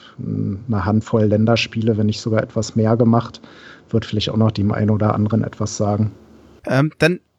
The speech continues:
Speaker 1: Alles gut.
Speaker 2: hätte ich vielleicht noch so, so eine Abschlussfrage zu dem, bevor wir vielleicht noch ein bisschen zum, zum Zwischenfazit für Hertha kommen. Äh, dich jetzt in Indien über Hertha auf dem Laufenden halten. Du hast mir schon gesagt, also so richtig Live-Fußball ist im Moment nicht.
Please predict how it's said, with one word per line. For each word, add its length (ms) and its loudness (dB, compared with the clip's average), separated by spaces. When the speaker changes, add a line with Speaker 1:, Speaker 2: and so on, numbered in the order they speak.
Speaker 1:
Alles 280 -8
gut. 140 -6
Speaker 2:
hätte 180 0
ich 180 -2
vielleicht 380 0
noch 120 0
so, 260 -2
so 160 -4
eine 180 0
Abschlussfrage 840 0
zu 140 -2
dem, 200 0
bevor 300 0
wir 60 0
vielleicht 260 -2
noch 100 2
ein 100 -2
bisschen 260 -4
zum, 300 -4
zum 220 -6
Zwischenfazit 640 -4
für 100 -4
Hertha 320 -2
kommen. 300 -4
Äh, 300 4
dich 120 -2
jetzt 160 2
in 120 -2
Indien 340 2
über 220 2
Hertha 260 2
auf 160 2
dem 140 -2
Laufenden 520 0
halten. 320 2
Du 60 0
hast 160 -2
mir 60 2
schon 200 -2
gesagt, 340 -2
also 320 0
so 160 -2
richtig 320 -4
Live-Fußball 720 2
ist 200 -4
im 60 0
Moment 300 2
nicht. 340 -2